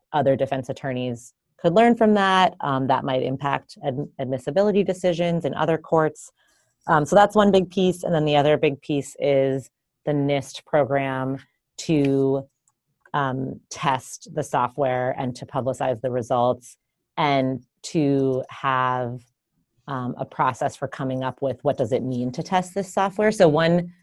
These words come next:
thing is we're not actually, the bill is not actually establishing standards for the software, like, it needs to have this accuracy result.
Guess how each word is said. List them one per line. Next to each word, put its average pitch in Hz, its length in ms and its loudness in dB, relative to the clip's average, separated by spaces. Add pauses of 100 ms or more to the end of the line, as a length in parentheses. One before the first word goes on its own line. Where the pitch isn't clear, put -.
(300)
thing 147 420 2
is 139 340 2
we're 156 220 0
not 165 200 4
actually, 143 720 0
the 170 100 6
bill 170 240 6
is 156 120 2
not 143 160 -4
actually 135 260 -4
establishing 131 640 -6
standards 135 500 -4
for 139 140 -8
the 117 100 -6
software, 131 480 -4
like, 123 300 -6 (260)
it 139 120 -2
needs 131 200 -4
to - 60 -12
have 123 180 -6
this 131 240 -4
accuracy 175 520 0
result. 196 460 0